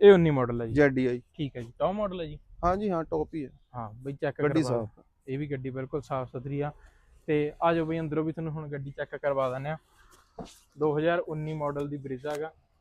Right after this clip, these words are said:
Speaker 1: ਅੰਦਰੋਂ ਨਾ ਚੰਗੀ ਤਰ੍ਹਾਂ ਸੀਟ ਕਵਰ ਦਿਖਾ ਕੇ ਬਈ ਨਾਲੇ ਗੱਡੀ ਦੇ ਟਾਇਰ ਦਿਖਾ ਦਿਆ ਕਰ। ਫਿਰ ਤਾਂ ਟਾਇਰ ਵਗੈਰਾ ਸਾਰੇ ਵਧੀਆ ਓਰੀਜਨਲ ਪਏ ਨੇ ਜੀ।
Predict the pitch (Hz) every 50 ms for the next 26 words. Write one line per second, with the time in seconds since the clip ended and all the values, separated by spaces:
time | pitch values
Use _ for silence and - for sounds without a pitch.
0 | _ - - - 160 165 170 180 196 202 214 208 190 - 180 180 180 180 165 180
1 | 180 175 156 165 175 160 160 - 165 160 170 165 165 165 - 190 185 180 165 170
2 | 160 170 170 175 165 160 165 160 156 160 151 151 156 165 160 - 156 143 139 139
3 | 139 143 131 175 170 156 156 151 156 156 160 - _ _ - - - - _ _
4 | _ - - _ _ _ _ - - - _ _ - - - - - - - -
5 | - - - - - - - - - - - - - - - - - - 185 196
6 | 196 220 202 196 202 202 202 196 196 202 208 208 202 190 208 208 214 214 196 196
7 | 202 220 208 202 196 214 220 214 208 196 202 190 190 190 180 180